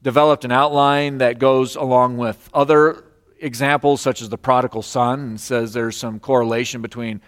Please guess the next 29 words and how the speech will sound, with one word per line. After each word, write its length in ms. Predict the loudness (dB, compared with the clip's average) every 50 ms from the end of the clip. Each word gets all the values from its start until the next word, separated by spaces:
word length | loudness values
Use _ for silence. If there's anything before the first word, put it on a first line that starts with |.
| _ _ _ _ _ _
the 100 | 2 2
illustration 560 | 2 2 2 0 2 2 2 2 0 -4 -8
of 40 | -8
the 80 | -10
prodigal 460 | -4 0 0 2 2 2 0 -4 -8
son 480 | -10 -10 -10 -8 -6 -6 -6 -8 -10 -14 -20 _ _ _ _ _ _ _ _ _ _ -10
and, 380 | -6 -4 -2 -2 -2 -2 -2
or 140 | -2 -2 0
the 400 | 0 0 0 0 -2 -4 -6 -12 _ _ _ _ _ _ _
parable 480 | 0 2 4 4 4 2 2 0 0
of 80 | 0 -2
the 80 | -6 -4
prodigal 380 | -2 0 0 0 -2 -8 -12
son, 300 | -12 -10 -8 -8 -8 -2
both 340 | 0 2 2 2 2 -2 -4
the, 260 | -4 -2 -2 -4 -4 -8 _ _ _ _ _ _ _
the 100 | -14 -8
son 280 | -2 0 2 2 2
who 120 | 0 0 0
leaves 460 | 0 2 2 2 4 2 2 0 -2
and 100 | -6 -8
the 60 | -8
son 240 | -4 -2 -2 -2 -2
who 100 | -2 -6
stays. 520 | -8 -4 -2 0 0 0 0 -2 -4 -4
There's 200 | -6 -6 -6 -6
some 140 | -8 -12 -8
correlation 720 | -2 2 2 2 4 2 2 0 0 -2 -4 -8 -8 -10 -8
to 260 | -6 -4 -4 -4 -4